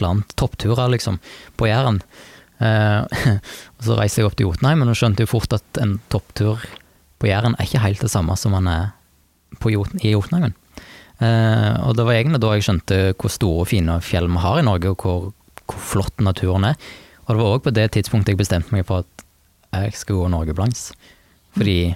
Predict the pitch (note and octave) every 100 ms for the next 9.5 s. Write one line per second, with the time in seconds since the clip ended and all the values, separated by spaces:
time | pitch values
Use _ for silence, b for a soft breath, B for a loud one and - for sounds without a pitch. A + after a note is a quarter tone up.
0 | - C3 G2 G#2+ - - A#2 F#2+ D2+ -
1 | A#2+ A#2+ G2+ G2 G2+ - G2 F#2 G2+ -
2 | - F#2 F#2+ F2 F2 F#2 F2+ F#2 F2 E2+
3 | A#2+ C#3 - G2 F#2 F2+ A#2 A#2 G2+ F#2+
4 | F#2+ - D#3+ - B B B B _ -
5 | A#2 A2+ F#2+ F#2+ G#2 G#2+ F#2 F#2 A2+ E2+
6 | A#2 F#2+ F#2+ G#2+ A2+ A2 F2 D#2+ F#2 F2
7 | _ _ - - E2+ - G2+ G#2 C3+ E3
8 | - A#2 A2 E2+ E2+ F#2+ - G2+ F2 G2+
9 | G2 G2 G#2+ C#3+ -